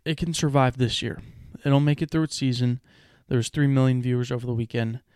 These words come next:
Not terrible. But the thing is, the X F L, it would have been the twenty nineteen season.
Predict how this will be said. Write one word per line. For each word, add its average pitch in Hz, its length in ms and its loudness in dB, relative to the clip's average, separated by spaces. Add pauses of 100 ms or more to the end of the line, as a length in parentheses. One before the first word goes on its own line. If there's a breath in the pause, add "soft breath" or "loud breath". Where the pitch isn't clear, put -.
(320 soft breath)
Not 120 300 -2
terrible. 117 560 0 (500 soft breath)
But 131 180 4 (120)
the - 100 0
thing 170 200 2
is, 143 160 2
the - 180 -8
X 120 160 -4
F 147 160 2
L, 127 300 2 (1000 soft breath)
it 143 100 -2
would 127 100 4
have 123 80 2
been 120 160 2
the 113 140 -2 (200)
twenty 131 300 2
nineteen 120 480 -2
season. 156 560 -2